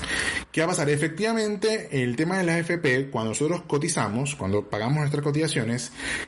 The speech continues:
y alguien nos pide acreditar nuestras cotizaciones,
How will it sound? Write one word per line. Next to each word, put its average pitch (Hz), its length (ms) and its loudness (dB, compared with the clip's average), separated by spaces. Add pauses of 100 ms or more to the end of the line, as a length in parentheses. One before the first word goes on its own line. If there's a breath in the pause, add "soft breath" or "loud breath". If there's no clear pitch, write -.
y 151 100 0
alguien 165 220 2
nos 147 140 -2
pide 175 200 2
acreditar 151 580 2
nuestras 151 280 -2
cotizaciones, 151 680 0